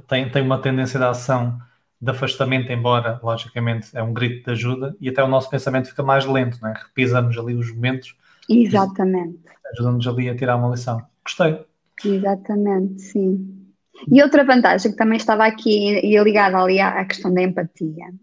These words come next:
Speaker 2: não é? Porque estes momentos de tristeza vão também permitir-me mais facilmente sentir empatia com quem está triste, não é? Com quem está a sentir. Porque se eu já me senti assim, daquela forma, é importante eu reativar esta memória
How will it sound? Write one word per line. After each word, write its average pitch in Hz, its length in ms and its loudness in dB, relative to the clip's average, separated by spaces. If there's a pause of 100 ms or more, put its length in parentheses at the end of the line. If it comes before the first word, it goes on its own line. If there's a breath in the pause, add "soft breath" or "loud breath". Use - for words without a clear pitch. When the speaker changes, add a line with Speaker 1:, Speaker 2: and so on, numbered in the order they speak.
(180)
Speaker 2:
não 190 100 2
é? 190 300 0
Porque 196 420 -2
estes 269 320 4
momentos 208 380 4
de 202 80 2
tristeza 175 720 -2 (440 loud breath)
vão 214 160 4
também 226 400 4
permitir-me 196 920 -2 (720)
mais 233 320 2
facilmente 220 680 0
sentir 240 240 2
empatia 240 540 2
com 220 140 -2
quem 185 160 -2
está 185 220 -6
triste, - 520 -8 (1160)
não 180 80 0
é? 202 80 0
Com 202 120 0
quem 233 140 2
está 214 260 4
a 208 60 2
sentir. 185 520 -2
Porque - 160 -18
se 262 100 2
eu 269 40 4
já 330 120 4
me 294 80 8
senti 233 400 2
assim, 202 600 -4
daquela 196 400 0
forma, 180 360 -2
é - 20 -2
importante 262 420 -2
eu 285 60 6
reativar 254 640 2
esta 254 320 0
memória 247 640 4